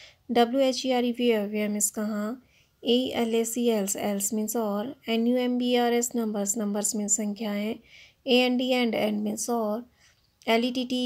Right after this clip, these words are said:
ई आर एस letters, letters means अक्षर, ए आर ई आर, आर मीन्स है, डब्ल्यू आर आई टी टी ई एन written, written means लिखा हुआ,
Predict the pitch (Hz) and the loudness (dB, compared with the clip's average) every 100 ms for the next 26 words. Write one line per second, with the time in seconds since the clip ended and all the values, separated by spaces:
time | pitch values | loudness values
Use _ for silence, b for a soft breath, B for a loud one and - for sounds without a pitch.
0 | 247 240 240 240 233 220 214 208 202 202 | 2 4 4 0 0 -2 -2 -2 -2 -2
1 | 208 202 202 233 220 220 202 - - 202 | -4 -2 -4 -2 -2 -2 -6 -8 -6 -6
2 | 254 - _ _ 226 233 240 247 240 226 | -6 -12 _ _ 2 4 4 4 2 2
3 | - 208 214 208 208 240 240 220 240 b | 0 -2 -2 -2 -2 0 0 0 -4 b
4 | b b _ 240 240 226 247 247 247 247 | b b _ 2 4 4 4 4 4 2
5 | 247 240 240 240 240 240 240 233 220 208 | -2 -2 0 2 2 2 2 0 0 -2
6 | 202 208 208 208 208 220 202 - 202 196 | -4 -4 -4 -2 -4 -6 -8 -8 -6 -4
7 | 220 226 | -4 -6